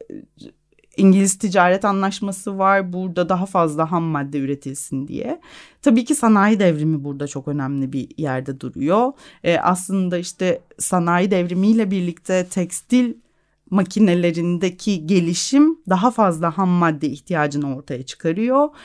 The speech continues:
ve bu ham madde ihtiyacını karşılayacak işte Türkiye gibi coğrafyalar, e, seçilmiş. Çukurova'nın gelişimi böyle bir yerde aslında.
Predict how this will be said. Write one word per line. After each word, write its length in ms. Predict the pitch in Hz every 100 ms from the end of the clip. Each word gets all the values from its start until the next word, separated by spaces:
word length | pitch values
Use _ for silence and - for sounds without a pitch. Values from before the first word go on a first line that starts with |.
| - -
ve 100 | 196
bu 120 | 254
ham 120 | 277
madde 320 | 233 190 175
ihtiyacını 540 | 175 175 170 160 160 160
karşılayacak 840 | - 175 175 170 151 147 - 240
işte 200 | - 185
Türkiye 300 | 180 226 185
gibi 200 | 160 160
coğrafyalar, 800 | 160 185 165 156 156 143 214 311 - - _
e, 360 | - 180 170 170
seçilmiş. 540 | 202 226 165 151 220
Çukurova'nın 600 | - 196 247 208 170 185
gelişimi 500 | 202 175 165 226 269
böyle 320 | 220 208 180 156
bir 60 |
yerde 400 | 147 135 131 131
aslında. 800 | 139 135 - 139 135 180 247 339